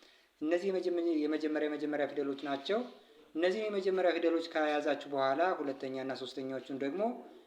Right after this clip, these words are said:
እንዴት መያዝ እንዳለባችሁ በሌላ ዝግጅት የምናሳያችሁ ይሆናል። ቀጣዩ በመጀመሪያ ፊደል የመሰረት ናቸው። ሰ ለ ጠ ነ፣ እዩዋቸው። ይቺ ሰ፣ ይቺ ለ፣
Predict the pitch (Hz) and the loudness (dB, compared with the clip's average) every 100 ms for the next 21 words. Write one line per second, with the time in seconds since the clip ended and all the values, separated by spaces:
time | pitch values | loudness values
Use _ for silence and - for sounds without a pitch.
0 | _ - 143 185 185 156 143 139 135 135 | _ -2 4 4 4 2 2 2 2 4
1 | 131 147 147 - - 135 131 127 123 120 | 2 2 0 -4 0 2 2 2 0 -4
2 | 123 143 143 139 156 160 156 - 170 185 | -4 0 0 0 2 2 0 0 0 0
3 | 202 196 - _ _ _ _ _ _ _ | -4 -10 -20 _ _ _ _ _ _ _
4 | _ - _ - 147 156 160 147 147 143 | _ -20 _ -6 -4 2 2 2 -2 0
5 | 143 143 139 143 139 139 139 135 127 143 | 2 2 2 0 2 2 2 -2 -4 -4
6 | 139 143 147 - 226 339 - - - - | -4 -4 -6 -2 -2 -2 -10 -16 -20 -20
7 | - - 143 135 135 139 170 240 - - | -14 -4 2 4 6 4 2 -2 -14 -20
8 | _ _ _ _ _ 123 127 131 135 151 | _ _ _ _ _ -4 0 4 4 4
9 | 226 - - - - - _ _ - 139 | 2 -6 -18 -20 -20 -20 _ _ -12 -2
10 | 131 135 156 214 233 - - - - - | 2 4 4 0 -6 -16 -18 -18 -20 -4
11 | 143 143 120 123 131 123 120 - 123 - | 2 2 2 2 0 0 -8 -14 -14 -8
12 | 214 - 135 131 170 240 - - - - | -6 -2 2 4 4 0 -10 -20 -20 -20
13 | - 120 - 185 | -10 -8 0 0